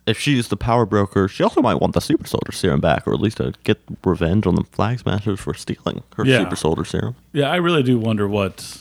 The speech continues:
Speaker 2: what's going, what it was, what's going on with that. Um, yeah,
Speaker 1: That
Speaker 2: I
Speaker 1: seems like, so is Batroc gonna double cross the Flag Smashers?
Speaker 2: Yeah, we'll
Speaker 1: 'Cause I
Speaker 2: see.
Speaker 1: feel like he's gotta be a double agent for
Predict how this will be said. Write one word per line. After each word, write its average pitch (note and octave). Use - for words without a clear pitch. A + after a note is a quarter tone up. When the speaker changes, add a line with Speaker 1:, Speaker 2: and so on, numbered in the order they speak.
Speaker 2:
what's G#2
going, G2
what G#2+
it G#2
was, G#2
what's A2
going G2+
on F#2+
with F#2
that. F2
Um, G#2+
yeah, D#3+
Speaker 1:
That -
Speaker 2:
I -
Speaker 1:
seems B2
like, A2+
so A2+
is G2+
Batroc A2+
gonna F#2
double G2
cross B2+
the D3+
Flag -
Smashers? E3+
Speaker 2:
Yeah, C3+
we'll C#3
Speaker 1:
'Cause C#3
I B2
Speaker 2:
see. A2
Speaker 1:
feel C#3
like A#2+
he's C3+
gotta C#3+
be G#2
a F2+
double G2
agent F#2+
for E2